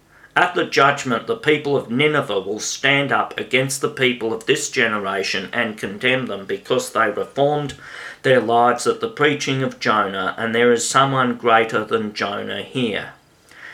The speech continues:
Now Jonah was the man who preached to the pagan Gentile Ninevites and converted them.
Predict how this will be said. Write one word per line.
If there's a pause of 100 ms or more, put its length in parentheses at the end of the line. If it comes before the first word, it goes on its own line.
(100)
Now
Jonah
was
the
man
who
preached
to
the
pagan
Gentile
Ninevites (840)
and
converted
them.